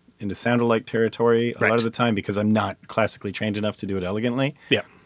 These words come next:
Speaker 1: So I usually just go palette, major, minor. Is it, is it a major key or a minor key?
Speaker 2: Mm-hmm.
Speaker 1: Are we going happy? Are we sad? Or is it Dorian or,
Speaker 2: Yeah, yeah.
Speaker 1: or whatever? And then usually, usually after that, once I write something, they're happy.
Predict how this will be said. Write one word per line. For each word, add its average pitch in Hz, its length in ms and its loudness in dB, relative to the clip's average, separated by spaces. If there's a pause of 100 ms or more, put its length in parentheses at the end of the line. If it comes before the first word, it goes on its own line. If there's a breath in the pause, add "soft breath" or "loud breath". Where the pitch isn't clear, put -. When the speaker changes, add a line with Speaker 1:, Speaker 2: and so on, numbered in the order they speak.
(240 soft breath)
Speaker 1:
So 101 280 0
I 110 100 2
usually 110 320 2
just 95 200 -6
go 90 220 -2 (420 soft breath)
palette, 156 440 6 (240)
major, 127 260 4
minor. 123 420 6 (120)
Is 104 160 -4
it, 101 140 -4
is 107 160 -2
it 107 60 4
a 101 60 0
major 127 300 4
key 135 200 2
or 110 60 6
a 104 60 2
minor 123 240 6
key? 117 300 0 (100)
Speaker 2:
Mm-hmm. 123 160 2
Speaker 1:
Are 120 80 2
we 98 60 -4
going 107 160 0
happy? 123 340 0
Are 107 40 2
we 98 80 0
sad? 123 320 6
Or 98 80 2
is 87 80 -2
it 87 140 -8
Dorian 110 460 0
or, 87 180 -8 (240 loud breath)
Speaker 2:
Yeah, 113 140 4
yeah. 110 140 4 (180)
Speaker 1:
or 98 120 0
whatever? 107 460 4 (160)
And 110 180 2
then 131 240 8
usually, 208 760 6 (180)
usually 196 420 4
after 175 280 6
that, 123 400 4
once 117 280 -2
I 123 60 6
write 113 240 6
something, 101 540 -2 (340)
they're 92 380 -2
happy. - 340 -16